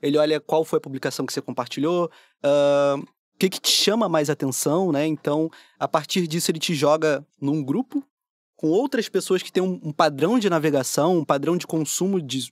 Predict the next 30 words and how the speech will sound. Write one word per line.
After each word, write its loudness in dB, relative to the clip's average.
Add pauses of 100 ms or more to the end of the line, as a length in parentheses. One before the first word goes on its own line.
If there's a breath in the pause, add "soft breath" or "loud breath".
rede -4
social 0 (300 loud breath)
parecido 0
com -4
o -2
seu, 0 (460 soft breath)
e 0
aí 0
ele 0
te -2
oferece -2 (180)
uma -2
oferta 0 (240)
que, -4
como -2
as 0
outras -2
pessoas -2
que 0
tu 2
tem 0
o 2
mesmo 0
padrão, 0 (260 loud breath)
estão -4
mais 0
dispostas -4
a 0
comprar. -2 (480 loud breath)
Então, 0